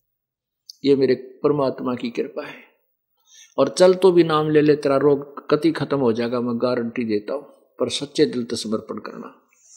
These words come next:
अब शारदा ने कुछ आई समझ में, भाई ये तो ब्राह्मण है, समझदार आदमी है, इसने जरूर कोई उच्च जाति का गुरु बनाया होगा।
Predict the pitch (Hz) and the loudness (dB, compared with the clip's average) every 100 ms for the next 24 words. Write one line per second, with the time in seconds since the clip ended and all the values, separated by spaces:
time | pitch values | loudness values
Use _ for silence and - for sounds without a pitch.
0 | - - - _ _ _ _ _ _ - | -20 -20 -20 _ _ _ _ _ _ -12
1 | 113 - - 123 156 170 175 156 156 - | -8 -8 -8 -4 -2 -2 -2 -6 -8 -10
2 | - 127 135 165 170 143 151 165 156 135 | -4 -4 -2 -4 -6 -6 -6 -4 -4 -4
3 | - - - _ _ 113 151 139 147 156 | -8 -20 -20 _ _ -4 -4 -2 -2 -2
4 | 139 147 135 165 208 - _ _ _ - | -2 -6 -2 -4 -4 -12 _ _ _ -4
5 | - 156 135 131 131 131 123 127 147 175 | 0 0 -2 -2 -2 -2 -6 -8 -6 -2
6 | 175 165 - _ 180 165 175 165 160 202 | -2 -4 -20 _ -4 -2 -2 -2 -2 0
7 | 220 214 165 143 - 160 170 147 127 117 | 0 2 0 -2 -6 -6 -4 -2 -4 -4
8 | 120 117 139 120 117 131 113 98 98 - | -8 -4 -4 -2 -2 -2 -4 -8 -10 -12
9 | 127 - - _ | -14 -16 -20 _